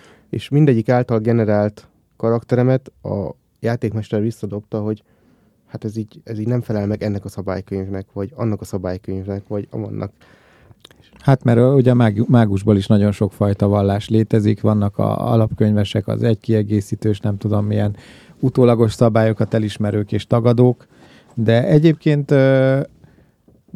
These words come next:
Speaker 2: nem feltétlen, ö, ö, szeretem a, be-, megmondom őszintén, a D and D-nek a rendszerét, de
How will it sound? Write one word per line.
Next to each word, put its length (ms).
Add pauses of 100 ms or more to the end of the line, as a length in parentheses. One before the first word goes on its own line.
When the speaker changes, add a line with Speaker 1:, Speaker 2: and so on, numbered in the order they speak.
(320)
Speaker 2:
nem 200
feltétlen, 760
ö, 340 (600)
ö, 440
szeretem 540
a, 500
be-, 120
megmondom 540
őszintén, 400
a 60
D 100 (100)
and 180
D-nek 240
a 40
rendszerét, 580 (400)
de 580